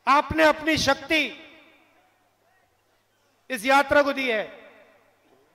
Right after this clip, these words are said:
मोहब्बत दी है। और सिर्फ आपने नहीं,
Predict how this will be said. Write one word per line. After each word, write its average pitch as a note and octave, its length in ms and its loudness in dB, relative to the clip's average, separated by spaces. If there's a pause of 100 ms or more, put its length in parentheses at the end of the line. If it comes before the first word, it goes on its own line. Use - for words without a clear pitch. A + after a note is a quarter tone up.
(640)
मोहब्बत D4 360 4
दी D4 200 0
है। A3 340 -4 (2750)
और C#4+ 100 0
सिर्फ E4+ 260 0
आपने D4+ 380 2
नहीं, C4+ 440 -2